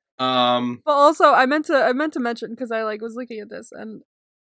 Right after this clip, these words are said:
Speaker 2: we were talking about this in the last episode. The school festival. This is the school festival.
Speaker 1: Yes, okay, that's what I
Speaker 2: Right,
Speaker 1: thought.
Speaker 2: and they have a thing.
Speaker 1: Okay.
Speaker 2: Yes. So it must be something else at the end of the,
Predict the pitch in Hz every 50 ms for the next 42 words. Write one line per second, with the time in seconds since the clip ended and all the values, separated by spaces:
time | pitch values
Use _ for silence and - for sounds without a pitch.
0 | _ - 226 226 254 254 254 254 247 277 269 277 - 285 240 226 226 220 226 -
1 | - 233 214 208 202 208 226 214 220 214 214 214 220 - - 226 - _ _ _
2 | _ _ _ _ _ _ _ _ _ 262 226 202 240 240 240 - - - 269 269
3 | 254 - - 233 233 233 - - 220 - - - - - 233 269 285 - 339 285
4 | 226 247 233 - - 254 220 - - 226 214 - - - - - - - - -
5 | 123 123 156 202 160 110 92 - - 151 147 147 127 110 95 98 110 120 120 117
6 | - 117 107 107 110 113 98 87 85 - - _ _ - 220 220 220 220 220 220
7 | 220 _ - - 240 - _ _ _ - 226 226 233 247 220 - - - - -
8 | - _ _ _ _ - - 262 254 254 262 262 277 294 - - 302 285 - 294
9 | 262 254 - 254 226 220 208 190 190 - - 214 - 214 214 208 202 190 185 139
10 | - - 123 - - - -